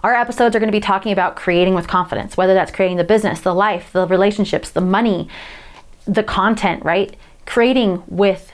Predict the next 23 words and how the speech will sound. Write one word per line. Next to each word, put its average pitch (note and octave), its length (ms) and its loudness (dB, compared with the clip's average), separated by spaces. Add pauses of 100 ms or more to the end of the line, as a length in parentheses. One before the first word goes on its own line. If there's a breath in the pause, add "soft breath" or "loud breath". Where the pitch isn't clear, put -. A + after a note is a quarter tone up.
confidence. - 680 -4 (200 loud breath)
So G#3 120 4
we're G3+ 100 4
also G3 160 2
gonna A#3 80 0
be G#3+ 60 0
talking G#3 300 0
about F#3+ 220 0
self-trust. G3 560 -2
We'll F3 100 -4
still A3+ 240 2
be A#3 80 0
talking G3 280 0
about F3 180 0
happiness G3 420 -2
habits. - 380 -4
We'll F#3 80 0
be F#3+ 80 2
talking F#3 300 -4
about E3+ 240 -2
routines, F#3+ 640 2 (340 loud breath)
emotional A3 640 4
releasing, G#3+ 640 2